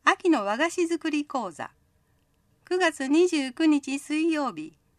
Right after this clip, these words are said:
午前九時半から十二時まで、坂下公民館で行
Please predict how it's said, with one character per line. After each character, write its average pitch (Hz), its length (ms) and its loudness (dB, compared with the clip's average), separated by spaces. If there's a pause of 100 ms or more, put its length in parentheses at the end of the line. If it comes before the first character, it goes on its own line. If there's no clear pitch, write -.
(260)
午 349 160 2
前 269 240 0
九 254 100 -10
時 311 140 0
半 330 300 0
か 220 100 -6
ら 180 200 -6
十 294 280 0
二 370 180 2
時 254 140 -8
ま 170 140 -8
で、 - 160 -16 (640)
坂 285 320 0
下 - 180 -4
公 381 240 -2
民 392 240 -2
館 214 240 -6
で 196 140 -8
行 208 220 -8